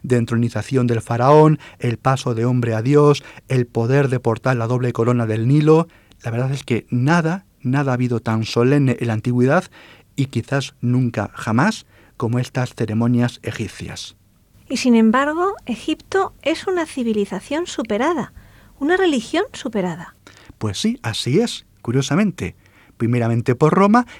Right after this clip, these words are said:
Speaker 1: y luego asumida también por el cristianismo desde el Imperio de Oriente, el Imperio ya bizantino. Y aquí hay que mencionar a la gran cantidad de cristianos,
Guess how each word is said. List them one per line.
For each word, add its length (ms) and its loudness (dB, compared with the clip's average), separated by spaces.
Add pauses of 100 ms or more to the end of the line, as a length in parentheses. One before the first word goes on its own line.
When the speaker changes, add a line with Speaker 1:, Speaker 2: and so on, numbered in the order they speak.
(120)
Speaker 1:
y 120 0
luego 280 2
asumida 520 2
también 360 0
por 140 -2
el 80 -8
cristianismo 680 0 (140)
desde 280 -4
el 40 -2
Imperio 480 0
de 140 0
Oriente, 580 0 (140)
el 260 -6
Imperio 480 -4
ya 260 -2
bizantino. 840 0 (480)
Y 160 -4
aquí 240 -2
hay 80 2
que 100 0
mencionar 480 2 (220)
a 100 -2
la 100 -2
gran 240 0
cantidad 360 0
de 80 0
cristianos, 640 0